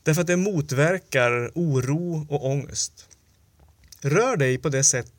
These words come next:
som du kan. Gå ut och ta en promenad. Spring om du tycker om det. Eh, eller om du inte kan gå till gymmet, som väl är stängt,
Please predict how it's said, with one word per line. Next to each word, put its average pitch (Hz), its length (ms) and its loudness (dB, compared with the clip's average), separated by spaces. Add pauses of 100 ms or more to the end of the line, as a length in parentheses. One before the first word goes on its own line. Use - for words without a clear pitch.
som - 320 -4
du 170 100 -2
kan. 175 400 -8 (1120)
Gå 147 140 4
ut 165 180 2
och 165 60 -4
ta 160 120 0
en 156 100 -2
promenad. 160 600 0 (420)
Spring 180 560 0
om 175 80 -2
du 160 60 -2
tycker 160 320 -4
om 156 180 0
det. 147 240 2 (680)
Eh, 135 480 0 (100)
eller 220 300 2 (640)
om 175 260 -4
du 233 60 0
inte 196 120 -4
kan 208 160 0
gå 185 100 2
till 180 140 -4
gymmet, 165 640 -2 (100)
som 156 300 -2
väl 147 240 2
är 127 120 2
stängt, 147 500 -4